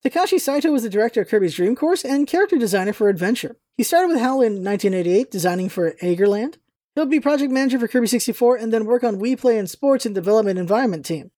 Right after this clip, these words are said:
which will be his last job. But he'll still get special thanks in Smash Melee, Canvas Curse, Ultra, and Smash Ultimate.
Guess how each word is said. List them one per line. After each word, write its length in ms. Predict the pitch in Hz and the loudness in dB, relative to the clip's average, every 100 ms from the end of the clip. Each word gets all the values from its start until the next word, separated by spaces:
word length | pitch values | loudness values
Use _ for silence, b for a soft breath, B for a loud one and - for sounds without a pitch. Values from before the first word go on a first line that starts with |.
| - | -4
which 220 | 330 339 | -2 0
will 100 | 339 | 0
be 140 | 226 | 2
his 160 | 208 165 | 0 2
last 260 | 175 170 | 0 -2
job. 400 | - 208 185 123 _ _ _ | -2 0 -2 -6 _ _ _
But 120 | 294 | -2
he'll 160 | 320 453 | 0 0
still 360 | - 359 392 | -2 -2 0
get 200 | 359 339 | 2 0
special 300 | - 294 285 | 0 -2 0
thanks 220 | 254 277 233 | 0 0 -2
in 80 | |
Smash 300 | 190 208 180 | -4 -4 -2
Melee, 340 | 226 277 277 285 | -2 0 0 0
Canvas 360 | 254 220 220 | -2 0 0
Curse, 360 | - 214 196 - _ _ _ - | 2 0 0 -4 _ _ _ -4
Ultra, 360 | 339 381 262 247 | -2 2 0 0
and 160 | 226 | -4
Smash 260 | - 175 165 | -4 -6 -2
Ultimate. 460 | 180 202 165 143 | -2 -2 -8 -12